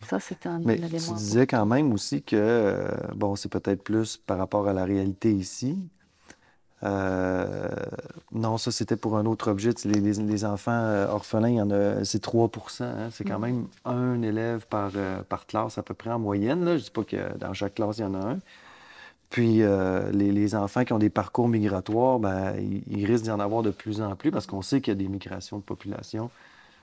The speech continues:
Speaker 2: Euh, puis ça, ça va être un phénomène international. Mais de ce que j'ai compris aussi de ce que tu disais, c'est que pour aider à intervenir, faut comprendre l'historique
Speaker 1: Mhm.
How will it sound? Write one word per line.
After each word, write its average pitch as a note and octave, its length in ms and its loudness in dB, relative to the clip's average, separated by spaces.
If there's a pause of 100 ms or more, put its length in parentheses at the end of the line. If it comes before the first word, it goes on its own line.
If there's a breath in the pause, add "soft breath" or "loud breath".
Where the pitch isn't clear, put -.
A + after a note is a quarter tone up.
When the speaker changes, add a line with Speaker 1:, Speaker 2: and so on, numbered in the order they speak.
(120)
Speaker 2:
Euh, G2 80 -4
puis - 180 -10
ça, G2+ 240 -6
ça - 160 -8
va F#2 100 -4
être G2+ 120 -8
un G2 60 -6
phénomène G#2 440 -4
international. G#2 760 -2
Mais G#2 80 0
de G#2 60 -2
ce - 100 -6
que B2 80 4
j'ai A#2+ 160 4
compris A#2+ 340 2
aussi C3+ 300 2
de A2+ 100 4
ce - 80 -4
que A2+ 400 2
tu - 180 -10
disais, G2 380 4
c'est A#2+ 180 0
que A#2 280 2 (1040 loud breath)
pour A#2+ 280 4
aider C3+ 360 8
à C3+ 80 8
intervenir, A#2 600 4
faut D3+ 200 4
comprendre D#3 500 0
l'historique A2+ 800 -4
Speaker 1:
Mhm. F3 80 -14